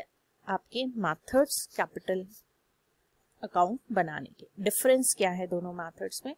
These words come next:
फिक्स्ड कैपिटल अकाउंट मेथड में और फ्लक्चुएटिंग कैपिटल अकाउंट मेथड में।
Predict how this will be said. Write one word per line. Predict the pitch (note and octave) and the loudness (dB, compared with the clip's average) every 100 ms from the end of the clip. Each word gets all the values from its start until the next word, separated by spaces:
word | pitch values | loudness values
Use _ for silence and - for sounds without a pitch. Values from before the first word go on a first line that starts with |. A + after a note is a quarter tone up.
| - - _ | -14 -20 _
फिक्स्ड | - A#3 - | 0 6 6
कैपिटल | A#3 G#3+ G3+ A3 G3+ | 6 4 6 6 6
अकाउंट | G3 G3+ G3+ G#3+ | 6 2 2 -2
मेथड | F#3+ - G#3+ | -2 -2 -4
में | A3+ C#4 | -2 -2
और | D4+ G#3+ | 0 -2
फ्लक्चुएटिंग | - G3+ - G3 F#3 F3+ | 0 -2 2 0 0 -2
कैपिटल | F3 D#3+ - E3 E3+ | -4 -4 -4 -4 -4
अकाउंट | - E3+ E3 F3 | -4 -6 -6 -10
मेथड | D#3 E3+ D#3+ | -10 -14 -18
में। | E3+ | -20